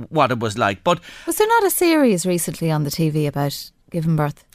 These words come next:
Speaker 1: I'd say there probably
Speaker 2: People giving
Speaker 1: was.
Speaker 2: birth.
Speaker 1: But
Speaker 2: Um,
Speaker 1: anyway, this
Speaker 2: yeah.
Speaker 1: is all cameras in, live, every angle,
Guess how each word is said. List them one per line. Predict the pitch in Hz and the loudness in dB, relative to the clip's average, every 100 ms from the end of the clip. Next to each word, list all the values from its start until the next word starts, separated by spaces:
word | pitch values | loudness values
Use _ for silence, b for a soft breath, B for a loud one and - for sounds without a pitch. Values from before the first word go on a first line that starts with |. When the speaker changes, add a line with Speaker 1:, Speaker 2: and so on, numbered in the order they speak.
| - | 0
Speaker 1:
I'd | 202 160 - | 2 2 0
say | 95 | -6
there | 87 - | -6 -6
probably | - 208 | 0 0
Speaker 2:
People | 196 | 2
giving | 175 165 170 | 0 0 0
Speaker 1:
was. | 160 | 0
Speaker 2:
birth. | 160 160 - _ _ | 0 -2 -12 _ _
Speaker 1:
But | 165 | 2
Speaker 2:
Um, | 180 | 2
Speaker 1:
anyway, | 185 160 | 4 2
this | 143 208 302 | 2 0 2
Speaker 2:
yeah. | 294 294 | 2 2
Speaker 1:
is | 262 B B | 0 B B
all | 180 202 175 | 2 4 2
cameras | 185 175 165 151 139 | 2 2 2 -2 0
in, | 156 151 143 135 147 | 0 0 -2 -2 2
live, | 175 175 165 139 | 4 4 2 0
every | 165 190 175 165 | 0 0 2 2
angle, | 156 160 160 156 156 147 | 4 4 2 2 2 2